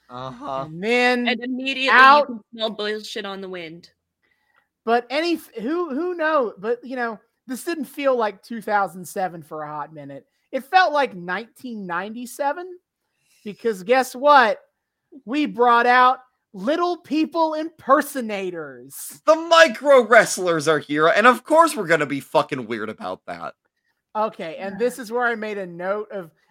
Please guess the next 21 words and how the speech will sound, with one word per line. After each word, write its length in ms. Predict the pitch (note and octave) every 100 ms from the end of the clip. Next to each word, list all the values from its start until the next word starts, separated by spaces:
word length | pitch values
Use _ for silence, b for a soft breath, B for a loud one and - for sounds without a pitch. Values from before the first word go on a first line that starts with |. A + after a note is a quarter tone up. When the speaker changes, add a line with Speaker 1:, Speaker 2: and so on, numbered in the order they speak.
| _
Speaker 2:
as 340 | G#3 A3 G#3+ F#3
the, 220 | A3+ G#3+
as 260 | G#3 A3+
the 160 | F#3+ A3+
Little 380 | G#3+ F#3+ G#3 G#3
People 360 | G3+ A3 G3+ G3+
were, 160 | G#3 _ _
uh, 240 | F#3+ F#3 F#3
are 140 | F#3
getting 380 | E3 D#3+ G3+ G3+
in 160 | G3 F#3
the 80 |
ring 320 | F3+ F3+ F#3+ F#3
here 260 | E3+ E3+
for 120 | C#3+
this 220 | D#3+ D#3+ -
stupid 560 | - F#3 E3+ E3+ C#3+
shit, 400 | - - D#3+ F3+ - A3+ C4+ C4+ B -
uh, 260 | G#3 G#3 G3+ - A3+ B
we 160 | B3+ C4+
get 460 | F#3+ D#4+ D4 B3+